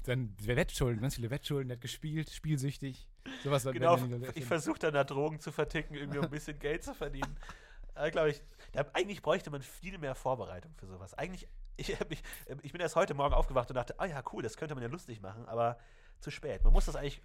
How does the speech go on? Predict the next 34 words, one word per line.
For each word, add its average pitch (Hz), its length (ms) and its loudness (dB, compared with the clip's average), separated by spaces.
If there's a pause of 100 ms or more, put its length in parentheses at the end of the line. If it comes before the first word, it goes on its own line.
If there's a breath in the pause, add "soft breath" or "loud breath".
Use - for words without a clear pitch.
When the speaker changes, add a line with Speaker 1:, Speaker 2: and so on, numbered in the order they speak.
(100)
Speaker 2:
länger 151 260 0
planen. 123 380 -2
Speaker 1:
Nee, 160 160 4
genau. 185 140 10
Speaker 2:
Falls 247 200 8
ihr 226 160 8
Ideen 202 380 -2
habt, - 260 -4 (160)
schickt - 300 -2
sie 180 160 -2
einfach 127 340 0
an - 60 -4
Speaker 1:
<laughs> - 60 -4
Oh - 20 8
Gott. 185 80 2
Speaker 2:
zentrale, 190 640 8
Speaker 1:
Auch 165 120 8
bitte, 180 280 8
Florentin. 175 340 6
Speaker 2:
zentrale 202 460 10
at - 240 2
podcast 175 540 4
minus 156 260 0
ufo 180 260 0
punkt 151 300 2
fail. 113 500 -6
Speaker 1:
Oh 139 140 -6
Gott, 143 200 -10
das 131 80 -8
ist 127 140 -10
die 123 200 -8
schlechteste 156 480 0
<laughs> - 40 4
E-Mail-Adresse. 120 520 2